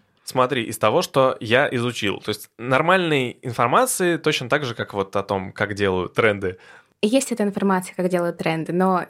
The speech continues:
Speaker 2: как мне сказали люди, которые в этой индустрии кучу лет, дико поучись.
Speaker 1: Ну вот да, то есть спокойно вот так вот найти информацию, как они делают эти выводы, нет. Но, ну, потому что там явно нужно много учиться, потому что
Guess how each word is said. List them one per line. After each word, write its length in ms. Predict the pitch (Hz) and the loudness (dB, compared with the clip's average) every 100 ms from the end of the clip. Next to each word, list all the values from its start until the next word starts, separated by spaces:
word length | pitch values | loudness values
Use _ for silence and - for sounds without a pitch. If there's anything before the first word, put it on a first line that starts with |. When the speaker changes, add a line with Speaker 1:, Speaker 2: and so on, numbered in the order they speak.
| - | -4
Speaker 2:
как 260 | 185 185 | -4 0
мне 220 | 202 190 | 0 2
сказали 580 | 180 - 185 180 180 160 | 0 -2 0 0 -2 -2
люди, 280 | 160 185 185 | 0 0 0
которые 320 | 175 - 165 | -6 -4 -4
в 40 | 180 | -4
этой 140 | 180 | -2
индустрии 380 | 185 180 180 185 | -2 -2 -2 -2
кучу 340 | 180 185 180 | 0 -2 -2
лет, 260 | 190 226 381 - _ _ _ - | -2 0 -2 -6 _ _ _ -4
дико 240 | 202 - | -4 -2
поучись. 560 | 202 185 - 165 - - _ _ _ - - - | -2 -2 -4 -8 -8 -16 _ _ _ -18 -18 -4
Speaker 1:
Ну 140 | 147 | 0
вот 160 | 160 160 | 2 4
да, 160 | 135 101 | 2 0
то 80 | |
есть 160 | 107 - - | -4 -10 -18
спокойно 540 | - - - 151 123 | -6 -4 2 2 4
вот 120 | 113 | 0
так 160 | 117 110 | 0 -4
вот 80 | 101 | -2
найти 220 | 117 117 | -4 -2
информацию, 480 | 101 107 117 104 101 | -4 -2 0 -2 0
как 200 | 107 104 | -2 -2
они 220 | 95 92 | -6 -8
делают 380 | 92 95 92 90 | -2 -2 -2 -8
эти 140 | - | -6
выводы, 440 | 101 104 98 92 95 | -4 -2 -2 -2 -2
нет. 240 | 202 277 - - - - | -2 -4 -10 -20 -20 -10
Но, 1000 | 110 110 113 110 110 110 110 110 110 104 - _ _ - | 0 2 4 4 4 4 4 4 2 -2 -8 _ _ -6
ну, 140 | 131 | -2
потому 220 | 127 131 | 0 0
что 80 | 120 | 2
там 100 | 120 | 0
явно 300 | 113 143 135 | 4 2 2
нужно 260 | 113 113 107 | 0 0 0
много 300 | 101 117 110 | 0 0 0
учиться, 340 | 107 - - | -2 -4 -8
потому 240 | - 101 110 | -4 -2 0
что 240 | 107 107 | 0 -2